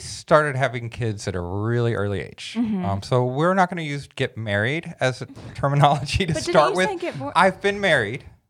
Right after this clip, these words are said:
Speaker 2: Okay, I was
Speaker 1: I got
Speaker 2: like, <laughs>
Speaker 1: divorced,
Speaker 2: okay.
Speaker 1: but that was the second relationship that produced children.
Speaker 2: Okay.
Speaker 1: Yeah.
Speaker 2: Okay,
Speaker 1: So
Speaker 2: so
Speaker 1: marriage wasn't really an important thing to me
Speaker 2: Sure,
Speaker 1: early on,
Speaker 2: sure.
Speaker 1: um,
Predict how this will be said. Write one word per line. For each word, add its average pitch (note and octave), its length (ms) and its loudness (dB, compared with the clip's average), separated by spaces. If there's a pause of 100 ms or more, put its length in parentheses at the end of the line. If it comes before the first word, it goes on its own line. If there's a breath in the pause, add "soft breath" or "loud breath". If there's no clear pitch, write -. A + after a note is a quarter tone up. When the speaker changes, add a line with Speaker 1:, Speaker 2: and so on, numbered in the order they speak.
Speaker 2:
Okay, C4+ 180 -8
I - 160 -2
was D4 100 -4
Speaker 1:
I D3 100 2
got - 60 0
Speaker 2:
like, F3+ 160 6
<laughs> F#3 120 2
Speaker 1:
divorced, E3+ 420 2
Speaker 2:
okay. - 160 -6
Speaker 1:
but D3 140 0
that E3+ 140 4
was F3 320 -6 (220)
the C#3+ 120 -4
second D3+ 720 -2 (840)
relationship C#3 720 0
that A2 300 0 (600)
produced G#2+ 320 -2
children. - 320 -4 (540)
Speaker 2:
Okay. A3 520 -4
Speaker 1:
Yeah. A#2+ 260 4
Speaker 2:
Okay, A#3+ 200 0
Speaker 1:
So G3+ 220 4 (340)
Speaker 2:
so - 20 -14 (300 loud breath)
Speaker 1:
marriage G#3 300 2
wasn't F3+ 300 2
really D3+ 260 -2
an C3 80 -6
important A#2+ 360 -8
thing A#2 160 -2
to C3 120 -4
me C3 160 0
Speaker 2:
Sure, C3+ 220 0
Speaker 1:
early C#3 120 4
on, C#3+ 300 4
Speaker 2:
sure. F3+ 280 -4
Speaker 1:
um, A2+ 380 0